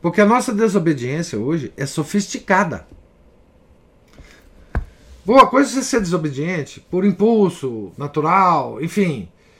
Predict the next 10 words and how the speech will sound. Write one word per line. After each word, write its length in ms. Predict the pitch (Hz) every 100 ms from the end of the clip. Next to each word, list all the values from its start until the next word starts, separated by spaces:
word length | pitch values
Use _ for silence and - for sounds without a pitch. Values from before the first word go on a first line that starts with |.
| _ _ _
porque 260 | 156 -
você 220 | 180 175 180
é 60 |
um 120 | 170
cara 300 | 143 156 151
muito, 520 | 135 147 135 123 101 80 80 _ - - - - - - - _ _ -
é, 440 | 117 110 101 90 69 - -
enfim, 400 | 165 202 151 104 _ _ _ _ _ _ _ _ _ _ _ _ _
por, 300 | 185 196 180
por, 500 | 175 202 185 156 131